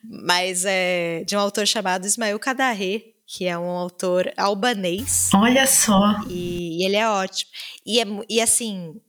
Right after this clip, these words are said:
Speaker 1: é, ainda falando sobre essa questão de clássicos e, e de atemporalidade, eu sei que o foco do fo-, de podcast não é bem esse, mas ele tem um livro que é bem famoso e, e acho que j-, é um jovem clássico, digamos, apesar dele ser um autor contemporâneo,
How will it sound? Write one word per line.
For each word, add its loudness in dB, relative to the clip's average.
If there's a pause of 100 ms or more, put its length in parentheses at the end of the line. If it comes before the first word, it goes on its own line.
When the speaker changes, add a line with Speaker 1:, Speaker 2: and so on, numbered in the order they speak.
(160)
Speaker 1:
é, -2
ainda 0
falando -4
sobre -2
essa -2
questão -4
de -4
clássicos -2
e, -6
e -6
de -2
atemporalidade, -2
eu -8
sei -2
que -16
o -4
foco -4
do -10
fo-, -4
de -12
podcast -2
não -8
é -6
bem 0
esse, 2 (520)
mas 2
ele -2
tem -2
um -4
livro -2 (240)
que 0
é 2
bem -2
famoso -2
e, -4 (140)
e 2
acho 0
que -6 (120)
j-, -4
é 2
um -6
jovem 0
clássico, -2
digamos, -2
apesar -2
dele -2
ser 0
um -4
autor -10
contemporâneo, -2